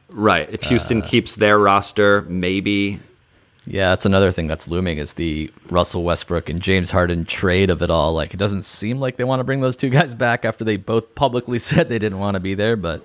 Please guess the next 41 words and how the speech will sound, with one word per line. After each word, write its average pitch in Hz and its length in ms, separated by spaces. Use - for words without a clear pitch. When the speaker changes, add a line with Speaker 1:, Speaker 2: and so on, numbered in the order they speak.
Speaker 1:
Right, 95 540
that's 92 180
gonna 87 140
be 78 120
fun. 71 200
Speaker 2:
crazier 92 280
Speaker 1:
That's 95 120
Speaker 2:
shit 87 80
has 76 120
happened. 76 380
Speaker 1:
That's 107 220
a 98 40
fun 90 200
locker 67 280
room, 62 320
right? 82 300
But 120 100
it 127 60
just 160 180
seems 160 260
like 110 200
there's 113 180
just - 200
so 151 180
little 98 260
space - 520
in 73 80
the 73 100
West. 101 360
Like, 98 140
we 110 80
didn't 139 140
even 107 160
say 104 160
Phoenix 123 420
yet, 82 160
and 98 100
they 113 80
got 113 180
Chris - 200
Paul, - 240